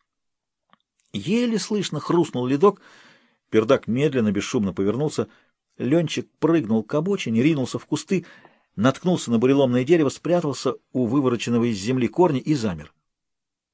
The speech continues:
Луна полностью вырвалась из облаков и осветила каждый чёрный мокрый ствол в пустом осеннем лесу.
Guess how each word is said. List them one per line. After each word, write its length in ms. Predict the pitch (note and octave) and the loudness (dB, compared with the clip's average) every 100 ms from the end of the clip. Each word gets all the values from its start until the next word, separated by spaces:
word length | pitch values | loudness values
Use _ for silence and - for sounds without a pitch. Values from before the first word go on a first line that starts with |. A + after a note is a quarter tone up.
| _ _ _ _ _ _ _ _ | _ _ _ _ _ _ _ _
Луна 340 | - G#2 A#2 B2+ | -2 2 4 2
полностью 540 | - A2+ G#2+ F#2 G#2 | 2 2 2 -2 -4
вырвалась 440 | F#2+ G2 E2+ F2 - | 0 0 0 -4 -6
из 80 | |
облаков 440 | F2 F#2 G2 D#3 - | -4 -2 0 -2 -2
и 40 | |
осветила 520 | F#2+ G2 F#2+ C3 A#2 - - _ _ | -4 -6 -4 0 0 -2 -20 _ _
каждый 460 | - C3 D3+ A2+ A2+ | 0 2 2 0 -2
чёрный 380 | - C#3 C3+ A#2 | 0 0 2 2
мокрый 320 | A#2+ A#2+ A2 | 0 0 -2
ствол 380 | - - A#2 F#2+ | -6 -2 0 0
в 80 | - | -2
пустом 340 | G2 - G#2+ | -10 -4 -4
осеннем 380 | F#2 G#2+ G2+ G2 | -4 -4 -2 -2
лесу. 360 | F#2+ - D3 | -4 0 -2